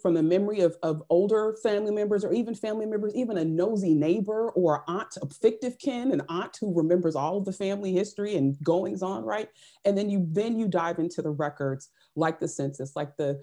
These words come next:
vital records, like military and draft cards, where you can see the signatures of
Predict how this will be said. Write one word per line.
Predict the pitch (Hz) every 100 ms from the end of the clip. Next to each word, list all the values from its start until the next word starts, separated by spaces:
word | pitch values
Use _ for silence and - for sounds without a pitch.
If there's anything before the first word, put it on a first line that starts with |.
| _ -
vital | 151 147 147
records, | 147 143 139 135 131 -
like | 143 139 _ 139
military | 151 180 196 190 - 147 143 131
and | 131
draft | - 160 175 160 -
cards, | - 139 135 127 123
where | 156
you | 196
can | -
see | - 170
the | 160 -
signatures | - - 190 202 185 - 139 135 127 131
of | 139